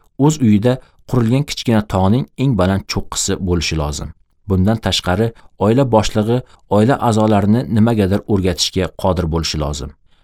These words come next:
Muqaddas kitoblarning birida aytilganidek, birinchi bo'lishni istagan kishi birinchi navbatda boshqalarga xizmat qilishni bilishi kerak. Bu gap oila boshliqlariga ham, kollektivda birga ishlaydiganlarga ham, barchaga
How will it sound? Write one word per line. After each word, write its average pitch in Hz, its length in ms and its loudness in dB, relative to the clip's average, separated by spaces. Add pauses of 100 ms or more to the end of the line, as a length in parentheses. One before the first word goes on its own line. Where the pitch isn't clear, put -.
(140)
Muqaddas 98 500 -2
kitoblarning 101 580 0
birida 92 320 -2
aytilganidek, 90 760 -2 (300)
birinchi 123 380 2
bo'lishni 123 380 0
istagan 120 440 -2
kishi 80 260 -4 (300)
birinchi 110 440 2
navbatda 87 560 -2 (220)
boshqalarga 110 640 0
xizmat 104 360 -2
qilishni 90 380 -4
bilishi 85 360 -2
kerak. 76 280 -8 (540)
Bu 120 160 2
gap 127 240 2 (220)
oila 120 300 2
boshliqlariga 107 680 0
ham, 78 240 -6 (140)
kollektivda 120 680 0
birga 107 340 2
ishlaydiganlarga 98 880 0
ham, 76 240 -4 (360)
barchaga 92 560 0